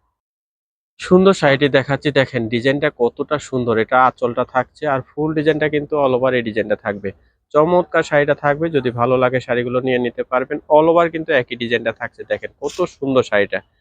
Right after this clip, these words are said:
যদি ভালো লাগে শাড়িটি সংগ্রহ করবেন। দেখেন কতটা সুন্দর শাড়িটা, ফুলের ডিজাইনটা অনেক সুন্দর আর কালার কম্বিনেশনটা তো এক দেখাতে ভালো লাগার মতো শাড়ি। নিচের পাড়টা অনেক সুন্দর,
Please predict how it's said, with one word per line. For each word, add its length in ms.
যদি 160
ভালো 200
লাগে 320
শাড়িটি 360
সংগ্রহ 320
করবেন। 260
দেখেন 340
কতটা 360
সুন্দর 400
শাড়িটা, 320
ফুলের 380
ডিজাইনটা 360
অনেক 260
সুন্দর 320
আর 140
কালার 320
কম্বিনেশনটা 520
তো 80
এক 200
দেখাতে 300
ভালো 240
লাগার 280
মতো 200
শাড়ি। 160
নিচের 320
পাড়টা 280
অনেক 220
সুন্দর, 300